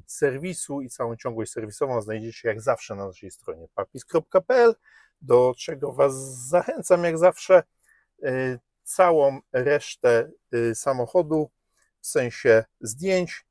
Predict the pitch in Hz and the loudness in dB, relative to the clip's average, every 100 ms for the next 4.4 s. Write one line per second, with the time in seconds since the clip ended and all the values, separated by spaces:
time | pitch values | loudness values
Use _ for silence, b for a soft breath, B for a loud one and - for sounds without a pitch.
0 | - 139 - 113 123 147 - - 117 - | -8 -6 -2 -2 0 -2 -4 -10 -10 -12
1 | 120 113 120 135 131 117 110 110 101 127 | -14 -6 2 2 2 -6 -4 -4 -4 -6
2 | 107 - 139 - 90 110 104 113 104 110 | -4 -2 -2 -4 -10 -8 -6 -8 -6 -6
3 | 98 _ _ _ _ _ _ _ - 120 | -6 _ _ _ _ _ _ _ -8 -6
4 | 110 101 92 - | -6 -8 -12 -14